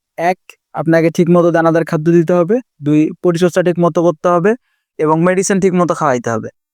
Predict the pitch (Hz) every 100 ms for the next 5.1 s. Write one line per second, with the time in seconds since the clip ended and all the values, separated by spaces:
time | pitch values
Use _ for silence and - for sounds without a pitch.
0 | _ 147 160 165 - 208 196 214 208 220
1 | 214 196 202 185 185 202 196 190 185 175
2 | 190 190 190 160 160 165 165 160 160 160
3 | 160 170 151 165 170 185 175 165 151 127
4 | 147 190 151 151 151 139 131 120 - 113
5 | 113